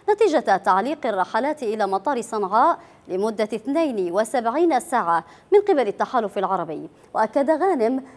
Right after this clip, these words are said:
أن مئات اليمنيين محتجزون في مطارات القاهرة وعم-، وعمان واسطنبول والرياض، ولم يتمكنوا من العودة إلى اليمن بسبب إغلاق مطار صنعاء. وقال غانم:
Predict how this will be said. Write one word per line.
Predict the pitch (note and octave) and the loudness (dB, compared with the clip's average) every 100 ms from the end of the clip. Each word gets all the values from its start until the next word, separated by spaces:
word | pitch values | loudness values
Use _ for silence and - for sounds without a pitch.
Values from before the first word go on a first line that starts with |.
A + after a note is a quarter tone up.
| - | 0
أن | F#4 G#4 E4+ | 6 8 8
مئات | E4 F#4 - | 6 2 2
اليمنيين | B3 F#3+ G#3 A3+ A3 G#3+ D4 C#4+ B3 G#3 | 0 2 2 0 -2 -2 0 2 0 0
محتجزون | C#4 - - C#4+ C4+ A#3 F4+ G#4+ | -6 -6 -2 0 0 2 2 4
في | D#4+ G#3+ | 2 0
مطارات | E3+ E3+ G3+ A#3+ - | -2 -2 -2 -2 -4
القاهرة | G3 C#4 C4 A#3+ G3+ | -4 -2 -2 0 2
وعم-، | F3 G3 A3 A3 G#3+ | 2 0 0 -2 -6
وعمان | G3+ G3 F#3+ F#3+ B3+ F4 F3 D3+ | -2 0 0 -4 -2 0 -2 -6
واسطنبول | - - G3+ F#3+ C4 A#3 | -12 -8 -8 -6 -6 -4
والرياض، | F#3+ F#3 G3 B3 D#4 D4 B3 - - - - | -4 -4 -4 -2 0 0 0 -2 -16 -14 -6
ولم | E3+ | -2
يتمكنوا | G3 G#3+ A#3+ - C4+ B3+ | 0 0 -2 0 -2 -2
من | A#3 C4+ | -4 0
العودة | B3+ A3 D4+ F4 A#3+ A#3+ | 2 2 2 2 0 -2
إلى | F#3+ B3 | -2 -2
اليمن | A3 A#3+ A3 A3+ D#4+ - - - | 0 0 0 0 -2 -6 -14 -8
بسبب | D#4 F4 C4 A#3+ | 0 2 2 -2
إغلاق | G#3+ G#3 G#3+ G#3+ - G#3+ F#3+ - | -4 -6 -4 -6 -4 -6 -6 -8
مطار | F3 F#3 E3+ D#3+ - | -4 -2 -2 -4 -8
صنعاء. | - C4+ D#3+ D3 - _ - - | -8 -6 -6 -8 -10 _ -10 -2
وقال | F4+ F4+ G4 B3+ | 0 2 2 4
غانم: | G3 - G3+ C4 G3+ A#3 C4 | 2 0 0 0 2 0 -2